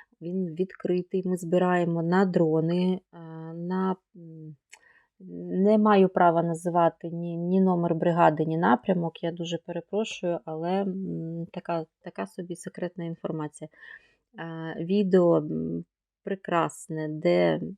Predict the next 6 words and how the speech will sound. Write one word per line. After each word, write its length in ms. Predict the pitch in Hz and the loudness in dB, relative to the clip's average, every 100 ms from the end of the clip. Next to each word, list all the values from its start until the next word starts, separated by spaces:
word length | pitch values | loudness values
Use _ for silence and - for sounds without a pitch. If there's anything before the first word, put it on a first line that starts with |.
| - | -14
наші 380 | 170 190 - 170 | -8 -6 -6 -10
хлопці, 580 | - 175 190 _ - 170 | -4 -2 -2 _ -10 -6
е, 480 | 156 165 - - 202 196 175 175 _ _ | -6 -6 -10 -12 -14 -12 -12 -14 _ _
дроном 600 | 170 180 196 196 175 165 175 _ _ _ _ _ _ _ _ _ _ _ _ _ - | -10 -4 -2 -2 -4 -8 -12 _ _ _ _ _ _ _ _ _ _ _ _ _ -20
збивають 760 | 160 175 165 180 180 170 _ _ _ _ 196 208 | -14 -6 -2 0 0 -2 _ _ _ _ -20 -14
гелікоптер 600 | 170 175 175 180 _ 202 | -6 -4 -4 -8 _ -4